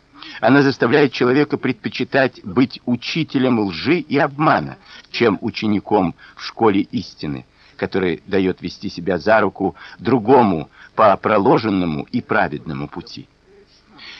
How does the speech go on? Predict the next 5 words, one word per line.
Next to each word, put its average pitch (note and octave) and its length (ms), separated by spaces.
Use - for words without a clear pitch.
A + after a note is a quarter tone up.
Именно A3 580
это C3+ 420
имеет G#2 600
в - 40
виду F2+ 560